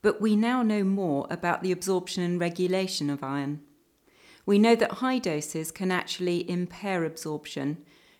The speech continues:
due to an elevation of the regulatory hormone hepcidin, and that daily or alternate day dosing is associated with a better absorption profile than administration twice or three times daily.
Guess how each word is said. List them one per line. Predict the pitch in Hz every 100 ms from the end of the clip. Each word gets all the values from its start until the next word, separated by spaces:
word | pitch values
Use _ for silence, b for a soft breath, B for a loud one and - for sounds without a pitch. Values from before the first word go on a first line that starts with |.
| B
due | - 185
to | 185
an | 185
elevation | 175 170 175 180 175 175
of | 160
the | 165
regulatory | 165 170 170 165 160 160 156
hormone | 156 175 160 147 151
hepcidin, | 180 - - 160 139 143 151 - b b b b b b
and | 196 202
that | -
daily | - 208 208 208 202
or | - 190
alternate | 190 190 - 240 214 -
day | 156
dosing | 151 151 151 - 156 156
is | 175
associated | 185 185 190 190 190 165 165 175
with | 175 180
a |
better | - 190 - -
absorption | 170 - 190 190 - 160
profile | 156 - 151 151 151 143 156 B B B B B
than | 202
administration | 196 196 196 202 202 - 160 165 170 170
twice | - 165 170
or | 175
three | 170 170 160
times | - 156 156
daily. | - 185 180 151 143